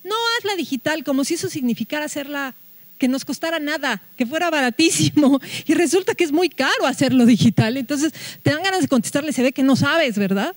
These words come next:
<laughs> Entonces, es, es,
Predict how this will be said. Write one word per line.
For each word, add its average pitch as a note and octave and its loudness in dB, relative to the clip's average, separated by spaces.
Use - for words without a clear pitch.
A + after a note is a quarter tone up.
<laughs> - 0
Entonces, C#4+ 0
es, D#4+ 0
es, - -2